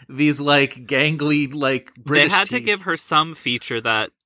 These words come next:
Speaker 2: is, like, Javier Bardem. So I wonder if they took, like, a mold of Javier
Speaker 1: <laughs> Oh,
Speaker 2: Bardem's
Speaker 1: no.
Speaker 2: teeth,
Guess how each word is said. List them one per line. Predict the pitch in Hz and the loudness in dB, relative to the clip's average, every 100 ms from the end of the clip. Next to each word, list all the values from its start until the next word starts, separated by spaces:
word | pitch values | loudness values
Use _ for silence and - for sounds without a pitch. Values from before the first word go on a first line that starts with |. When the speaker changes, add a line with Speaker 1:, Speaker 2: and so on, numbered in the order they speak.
| - | -8
Speaker 2:
is, | 120 113 113 - | -4 -4 -6 -4
like, | 107 110 | -4 -4
Javier | - 127 127 120 | 0 0 2 -2
Bardem. | 117 107 107 120 104 101 - _ | 0 -2 -2 -2 -2 -6 -20 _
So | - 131 | -4 0
I | 123 127 131 | 2 2 -2
wonder | 131 139 170 151 110 92 - | 0 0 0 -2 -4 -4 -6
if | 113 | -8
they | - 120 | -6 -8
took, | - 151 143 | -6 -8 -6
like, | 135 | -6
a | 127 123 | -6 -10
mold | 123 127 139 190 | -6 -2 -2 -2
of | 208 190 | -4 0
Javier | 175 165 196 | 2 2 0
Speaker 1:
<laughs> | |
Oh, | |
Speaker 2:
Bardem's | 202 202 160 131 147 | 2 0 0 -4 -6
Speaker 1:
no. | 139 139 156 202 247 247 233 214 | -12 -10 0 2 4 2 -2 -6
Speaker 2:
teeth, | - | -10